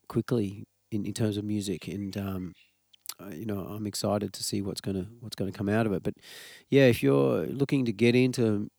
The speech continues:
to, to music, uh, just take from what we've talked about, like, um, broaden your, your understanding and knowledge of different aspects of music.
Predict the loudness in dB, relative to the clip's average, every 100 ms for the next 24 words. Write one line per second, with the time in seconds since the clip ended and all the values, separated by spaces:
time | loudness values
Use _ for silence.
0 | _ -6 -4 -2 0 2 2 0 0 0
1 | 0 -4 -10 -16 _ _ _ -4 -4 -4
2 | _ _ _ _ _ _ -2 -2 0 0
3 | 0 -2 0 2 2 0 -2 -2 -6 -10
4 | -8 -8 -8 -10 -14 -8 2 6 6 6
5 | 2 -2 -2 -2 0 -2 -6 -6 -4 -2
6 | 0 0 2 4 4 2 0 0 0 2
7 | 2 2 -2 -4 -12 -20 -20 -20 -20 -20
8 | _ _ -2 0 0 -2 -2 -2 -2 -2
9 | -4 -2 0 0 -2 -6 -12